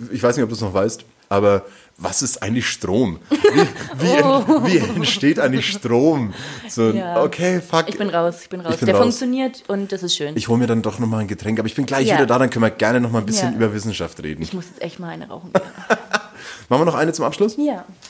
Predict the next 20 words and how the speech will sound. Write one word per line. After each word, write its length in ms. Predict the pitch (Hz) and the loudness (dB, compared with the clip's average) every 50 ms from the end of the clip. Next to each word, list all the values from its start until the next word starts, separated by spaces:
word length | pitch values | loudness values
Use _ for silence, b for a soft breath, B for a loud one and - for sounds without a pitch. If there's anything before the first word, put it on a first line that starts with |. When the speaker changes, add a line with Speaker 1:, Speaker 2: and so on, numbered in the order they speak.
| - - - | -14 -2 -2
Speaker 1:
Okay. 360 | - - - 107 90 78 - - - - - _ - _ - B B B B B B B B B B B B | -2 0 0 -4 -6 -6 -8 -12 -18 -20 -20 _ -20 _ -20 B B B B B B B B B B B B
Dann 100 | - 104 | -4 -2
suche 160 | - 127 127 | 2 2 4
ich 40 | 123 | 4
mir 80 | 127 107 | 4 4
noch 100 | 104 101 | 4 4
einen 160 | 101 95 98 | 2 2 2
Ort 180 | - 98 113 - | 2 2 2 2
von 140 | - 95 90 | 0 -2 -2
dir 160 | 87 76 73 | 0 0 0
aus. 200 | 92 120 - 151 | -2 -2 -4 -6
Speaker 2:
Yes. 120 | 151 147 B B B B B B B B B B | -10 -12 B B B B B B B B B B
Speaker 1:
Und 180 | - 107 104 92 | 0 0 2 2
zwar 360 | - - 90 92 92 92 90 | 0 -2 0 2 2 4 2
nehme 340 | 90 95 98 110 110 113 101 | 2 2 2 4 4 4 2
ich 260 | 78 98 92 - - | 2 0 -2 -4 -4
den 280 | - 95 92 90 90 87 | -4 -2 -2 0 -2 -2
steckengebliebenen 960 | - - - - 135 135 156 139 123 117 95 98 98 107 117 107 104 107 - | -4 -4 -4 -4 -2 0 0 2 2 0 0 0 0 2 2 4 4 4 4
Aufzug. 600 | 80 78 - - - - 80 76 73 - - - _ - - - - - _ _ _ _ _ _ 185 B B B B B B B B B B B _ - | 2 0 0 -4 -6 -8 -6 -8 -10 -12 -16 -20 _ -20 -20 -20 -20 -20 _ _ _ _ _ _ -18 B B B B B B B B B B B _ -6
Speaker 2:
Mm. 720 | 202 190 180 180 180 180 175 175 175 175 175 175 175 175 | -4 -4 -2 -2 -4 -4 -4 -6 -6 -6 -6 -8 -8 -8